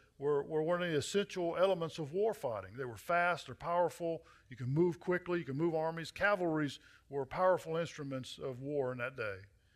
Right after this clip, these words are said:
So he sees these demons on, on what he describes as horses. Now, these demons are wearing the colors of hell, if you will.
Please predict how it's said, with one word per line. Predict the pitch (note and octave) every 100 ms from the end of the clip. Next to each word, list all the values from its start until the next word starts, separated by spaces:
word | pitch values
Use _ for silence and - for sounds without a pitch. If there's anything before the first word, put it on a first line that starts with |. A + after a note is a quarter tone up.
| - -
So | - G3+
he | F#3
sees | - A3+ F3+
these | G3 E3+
demons | E3+ G#3+ F#3 D3
on, | E3 D#3+ D3+ - - -
on | D#3
what | E3+
he | D#3
describes | D3 - F3 E3+ C#3
as | A#2
horses. | G3 F#3+ D#3+ C#3
Now, | F3+
these | F3 C#3+
demons | G#3+ B3 G3+ D#3+ - - _ -
are | D#3+
wearing | D#3+ G#3 G#3+ F3+
the | D#3
colors | F#3 G#3+ F3+ C#3
of | C#3
hell, | E3+ G3+ E3+
if | C#3+ C#3
you | B2
will. | A2+ F#2+